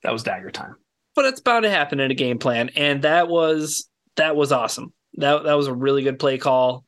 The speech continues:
Speaker 2: at the right time, and it won them the game at the end of the game. So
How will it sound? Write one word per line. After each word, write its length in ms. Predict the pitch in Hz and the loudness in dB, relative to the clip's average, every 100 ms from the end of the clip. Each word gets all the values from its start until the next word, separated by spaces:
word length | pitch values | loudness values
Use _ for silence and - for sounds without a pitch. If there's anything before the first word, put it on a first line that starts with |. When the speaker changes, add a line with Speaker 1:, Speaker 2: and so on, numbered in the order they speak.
| _ - | _ -8
Speaker 2:
at 100 | - | -6
the 60 | 117 | -4
right 280 | 120 143 - | 0 0 0
time, 520 | 135 127 123 123 120 _ _ _ _ _ _ _ _ _ _ _ _ - | -2 0 0 -2 -8 _ _ _ _ _ _ _ _ _ _ _ _ -2
and 100 | 156 | 0
it 60 | 160 | 2
won 160 | 208 | 2
them 200 | 240 247 | 2 0
the 60 | 254 | 0
game 320 | 294 415 160 _ _ | 2 0 -2 _ _
at 160 | 202 202 | -2 2
the 80 | 208 | 2
end 240 | 214 220 | 2 0
of 60 | 220 | 0
the 60 | |
game. 280 | 220 185 127 _ - | 0 0 -2 _ -10
So 380 | - 135 127 | -2 0 -2